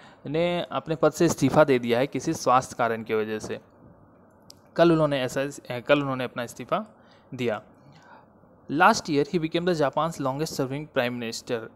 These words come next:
पिछले साल वो जापान के अब तक के सबसे ज़्यादा समय तक रहे प्रधानमंत्री बने थे, और वो अभी इस पोस्ट पे हैं क्योंकि, अ, जब तक उनका कोई, अ, उत्तराधिकारी ये पोस्ट नहीं संभाल लेता, ये पद नहीं संभालता, तब तक वो अभी इस पोस्ट पर है, पर वो, उन्होंने अपना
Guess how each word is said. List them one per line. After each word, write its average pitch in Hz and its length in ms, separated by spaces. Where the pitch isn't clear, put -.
पिछले - 220
साल 143 200
वो 151 140
जापान 135 400
के 135 100
अब - 260
तक 175 140
के 170 100
सबसे - 340
ज़्यादा 147 380
समय 131 380
तक 151 400
रहे 139 200
प्रधानमंत्री 127 640
बने 127 220
थे, 147 360
और 123 360
वो 135 180
अभी 190 180
इस 190 140
पोस्ट 170 300
पे 185 120
हैं 165 380
क्योंकि, 165 520
अ, 127 240
जब 135 180
तक 160 120
उनका 156 220
कोई, 156 340
अ, 147 60
उत्तराधिकारी 143 580
ये 156 100
पोस्ट 139 420
नहीं 127 400
संभाल 127 360
लेता, 120 200
ये 123 140
पद 127 180
नहीं 127 200
संभालता, 123 460
तब 143 200
तक 160 160
वो 156 100
अभी 135 180
इस 131 100
पोस्ट 135 280
पर 131 160
है, 139 100
पर 131 140
वो, 127 160
उन्होंने 131 200
अपना 147 320